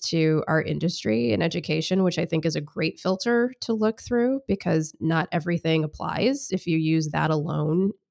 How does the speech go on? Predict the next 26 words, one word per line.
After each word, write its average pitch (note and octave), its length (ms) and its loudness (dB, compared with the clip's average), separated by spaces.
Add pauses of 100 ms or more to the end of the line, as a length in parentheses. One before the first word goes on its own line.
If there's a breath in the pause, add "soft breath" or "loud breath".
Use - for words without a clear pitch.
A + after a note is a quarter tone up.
(180)
as F#3+ 160 2
a F#3 60 -2
filter E3+ 420 0
for, E3 260 -2
for D3+ 140 -2
thinking D#3+ 360 -2
about D#3+ 260 0
whether D#3 240 2
or D#3 40 4
not D3+ 200 0
this D#3 160 -2
is F3 100 -2
something D#3 320 -2
that D#3 160 0
you A3+ 140 2
need D3+ 200 -2
to F3 100 -2
do. D#3 440 0
And F#3 140 0
then E3+ 100 2
the F#3 100 2
impact G3+ 460 2
on E3 540 0
your D#3+ 560 2
specific - 720 -4
community. - 720 -6